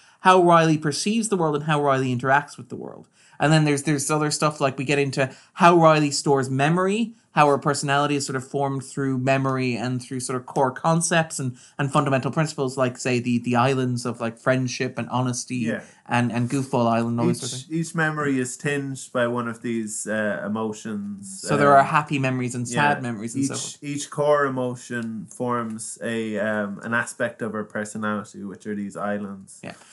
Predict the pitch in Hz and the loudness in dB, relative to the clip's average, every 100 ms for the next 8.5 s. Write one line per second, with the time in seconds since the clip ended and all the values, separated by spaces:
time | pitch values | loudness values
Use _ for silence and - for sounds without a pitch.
0 | - - 165 160 147 139 135 127 143 139 | -6 2 6 6 4 2 0 0 0 0
1 | 135 151 160 - 156 135 127 139 135 - | 0 2 2 2 -2 -2 -2 -4 -4 0
2 | 131 127 127 156 156 143 135 139 139 139 | 0 2 0 -2 0 0 2 2 -2 -6
3 | - _ _ 147 147 151 139 135 98 123 | -12 _ _ -2 2 2 2 0 2 2
4 | 123 117 127 123 - - - 139 135 127 | 2 2 0 0 -6 -8 0 2 2 0
5 | 123 117 - 180 165 127 123 123 - 123 | -2 -2 2 2 2 0 -4 -6 -2 0
6 | 117 - 147 151 127 123 120 120 127 - | -2 -4 -6 -2 -2 0 0 -2 -6 -6
7 | 117 131 123 120 113 117 113 - 120 120 | -6 -4 -4 -6 -8 -8 -10 -4 -4 -2
8 | 135 156 143 104 | -2 -2 -4 -8